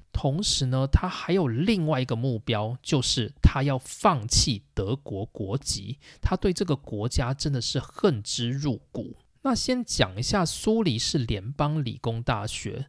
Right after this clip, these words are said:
名称叫做E T H Zurich。E T H是 Eidgenössische Technische Hochschule 的意思，意思就是瑞士理工高等学校苏黎世。那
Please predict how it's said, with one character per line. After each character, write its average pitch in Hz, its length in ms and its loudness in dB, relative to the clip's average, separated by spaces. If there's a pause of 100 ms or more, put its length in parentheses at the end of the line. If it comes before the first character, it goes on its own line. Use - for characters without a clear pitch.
名 131 240 2
称 196 360 0
叫 156 260 6
做 123 320 2
E 160 240 0
T 156 300 0
H 160 260 0
Zurich。 - 800 -2 (180)
E 190 160 -2
T 190 260 -2
H 175 260 0
是 160 460 0
Eidgenössische 139 1200 0
Technische 127 640 0
Hochschule - 880 0
的 117 100 -8
意 110 240 -6
思， - 320 -8 (220)
意 233 160 0
思 143 240 0
就 151 180 4
是 143 220 2
瑞 156 400 4
士 135 320 2
理 101 340 -6
工 143 320 2
高 170 260 4
等 113 220 -4
学 101 300 -8
校 104 280 0
苏 131 360 -2
黎 107 160 -6
世。 - 420 -4 (280)
那 214 200 2